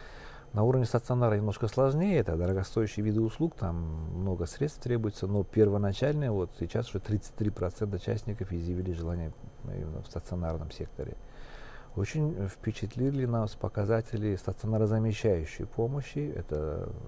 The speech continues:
санатории, профилактории, дне-, койки дневного пребывания и так далее. В этой системе нам заявили шестьдесят семь процентов частников из общей доли участников.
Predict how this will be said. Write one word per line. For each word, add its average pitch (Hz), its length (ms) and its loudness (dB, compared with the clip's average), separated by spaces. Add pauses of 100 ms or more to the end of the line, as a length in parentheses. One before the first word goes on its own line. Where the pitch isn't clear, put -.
(120)
санатории, 120 520 2
профилактории, 107 960 0
дне-, 87 320 -4 (340)
койки 98 260 0
дневного 101 440 0
пребывания 107 420 0
и 95 40 -4
так 123 140 -2
далее. 165 260 0 (680)
В - 20 4
этой 127 180 4
системе 123 640 0
нам 107 220 2
заявили 98 320 2
шестьдесят 98 460 -2
семь 95 200 0
процентов 85 520 -4
частников - 500 -6
из 85 140 -4
общей - 280 -4
доли 82 260 -2
участников. - 580 -8